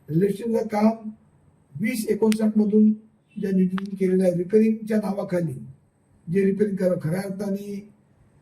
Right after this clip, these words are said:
जनतेला आणि नागरिकांना रेल्वे स्टेशनवरच्या प्लॅटफॉर्मवरती जे आच्छादन करण्याची गरज होती, जे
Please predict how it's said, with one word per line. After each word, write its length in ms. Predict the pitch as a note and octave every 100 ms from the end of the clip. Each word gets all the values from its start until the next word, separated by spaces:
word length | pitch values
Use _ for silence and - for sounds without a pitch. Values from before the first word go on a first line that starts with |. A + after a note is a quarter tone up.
| _ D3
जनतेला 520 | F3 F#3 F#3 A3+ A3+
आणि 240 | A3+ A3 A3+
नागरिकांना 680 | G#3 F#3 G3+ G3+ F#3 D3 - _ _ _ _ _ _ _ -
रेल्वे 360 | D#3+ F#3 A3+ A#3
स्टेशनवरच्या 960 | G#3+ G#3+ G#3+ G#3+ G3 A3 G#3+ G#3+ G#3+ - _ _ _ _ _ _ _ _ _
प्लॅटफॉर्मवरती 760 | F#3+ - - A3+ A3+ A3 G#3+ G#3+
जे 80 | A#3
आच्छादन 380 | G#3+ - G#3
करण्याची 480 | A#3+ A#3 A3+ A3 G#3+
गरज 240 | G3+ G3+ F#3
होती, 280 | E3 C#3+
जे 600 | C3+ C3+ F#3 G#3+ G#3+ G#3+